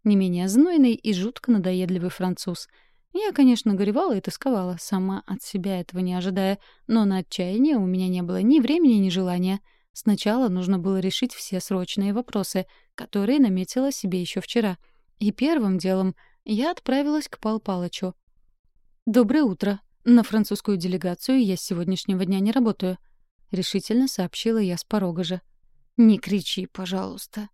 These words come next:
попросил меня Пал Палыч и поморщился. «Голова сейчас лопнет». Выглядел он неважно. Видно, и ему досталось в последние дни.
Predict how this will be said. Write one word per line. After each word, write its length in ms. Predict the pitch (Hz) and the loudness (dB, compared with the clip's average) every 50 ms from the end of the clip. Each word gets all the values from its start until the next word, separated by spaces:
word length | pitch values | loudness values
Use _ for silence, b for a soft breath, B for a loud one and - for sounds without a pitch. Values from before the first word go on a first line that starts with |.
| _ _ _ _ _ - | _ _ _ _ _ -10
попросил 460 | - 175 - 185 185 - - 190 185 | -10 -8 -6 -6 -6 -4 -4 -2 -2
меня 200 | 185 185 185 170 | 0 -2 -2 -2
Пал 200 | - 190 180 170 | -4 -6 -6 -4
Палыч 340 | - 208 226 254 254 - - | -4 -2 0 0 0 -2 -4
и 40 | |
поморщился. 720 | - - 190 185 185 180 - - 202 196 - - - 196 - _ _ _ _ _ - | -2 -2 0 0 -2 -2 -4 -4 -4 -4 -6 -6 -10 -12 -14 _ _ _ _ _ -4
«Голова 340 | 311 330 349 339 262 202 185 | -2 -2 0 0 -2 -2 -2
сейчас 460 | - - 196 - - 190 190 - - | -2 -4 -4 -2 -4 -6 -4 -2 -2
лопнет». 580 | 247 220 214 196 180 - - 202 190 185 - - _ _ _ _ _ _ _ _ _ _ _ _ - | 0 0 0 0 -2 -2 -2 -2 -2 -4 -6 -12 _ _ _ _ _ _ _ _ _ _ _ _ -4
Выглядел 640 | 233 214 330 330 359 339 370 302 330 330 311 285 - | 0 2 4 4 6 6 6 4 4 0 -2 -2 0
он 200 | - 214 208 202 | 0 2 4 4
неважно. 560 | 220 240 196 185 175 175 165 196 185 180 - _ - | 4 2 2 0 -4 -2 -2 -4 -4 -6 -8 _ -4
Видно, 280 | 196 190 202 180 208 202 | -2 0 2 2 2 0
и 160 | - - 214 | 0 0 0
ему 260 | 208 226 247 254 226 | 4 6 6 6 4
досталось 560 | 180 175 175 - - 196 202 226 240 226 - | 2 0 -6 -6 -4 -4 -2 -2 -2 -4 -6
в 60 | - | -10
последние 580 | - - - - - 190 180 175 175 196 214 233 | -12 -10 -10 -6 -6 -6 -4 -2 0 0 2 2
дни. 320 | 226 220 220 196 180 175 | 4 4 4 4 2 -2